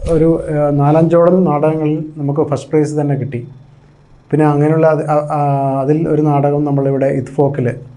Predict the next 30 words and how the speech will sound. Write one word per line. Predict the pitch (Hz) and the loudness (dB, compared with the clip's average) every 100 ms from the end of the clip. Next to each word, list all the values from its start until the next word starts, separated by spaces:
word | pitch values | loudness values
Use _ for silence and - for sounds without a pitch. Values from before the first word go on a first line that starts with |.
| - - - - - - 135 | -20 -20 -18 -18 -20 -12 -2
ആ, | 131 127 120 | 2 2 4
കേരള | 131 135 135 131 - - - 143 | 2 4 2 0 -10 -20 -10 -8
ഇത്ഫോക്കിൽ | - 143 135 143 | -2 0 0 2
വന്നിട്ട് | 135 131 127 | 2 0 0
കളിക്കാറുണ്ടായി. | 131 123 120 120 117 113 113 - - - - - - - - - - | -2 -2 0 -2 0 -4 -6 -8 -16 -20 -20 -20 -20 -20 -20 -20 -12
ആ, | 135 123 120 120 | -4 0 2 2
ഭാസ്കര | 117 135 - 139 | 2 2 2 0
പട്ടേലും | 139 - 135 131 127 127 | 0 0 0 0 0 0
തുമ്മിയുടെ | 123 123 123 | -2 0 0
ജീവിതം | 113 117 117 113 | 0 0 0 -2
എന്ന് | 113 | -4
പറഞ്ഞിട്ട്. | 107 107 101 120 - - - - - - | -6 -10 -12 -14 -16 -18 -16 -16 -14 0
അങ്ങനെ | 156 170 | 2 4
നാടക | 156 160 180 | 4 4 4
സൗഹൃദത്തിൽ | 185 175 170 | 4 4 2
നിന്ന് | 180 175 | 2 2
പിന്നെ | 170 165 | 2 2
ഞാൻ | 165 156 156 | 0 0 0
തിയേറ്റർ | 147 151 160 | 2 4 4
ദുബായ് | 160 160 147 | 2 2 2
ഇന്റർനാഷണൽ | 147 147 135 131 135 127 135 | 0 -4 -6 -4 -4 -4 -4
എന്ന് | 135 | -2
പറയുന്ന | 131 135 | -2 -2
വേറൊരു | 127 127 127 | -2 -2 -2
നാടക | 131 123 123 | -2 -2 -2
ഗ്രൂപ്പിൽ, | 123 120 123 127 | -4 -6 -6 -4
അതിന് | 131 | -2
ഒ | 131 131 | 0 -2
ടി | 143 | -4
ഷാജഹാനാണ് | 139 135 127 131 127 123 120 | 0 0 0 -2 -4 -6 -10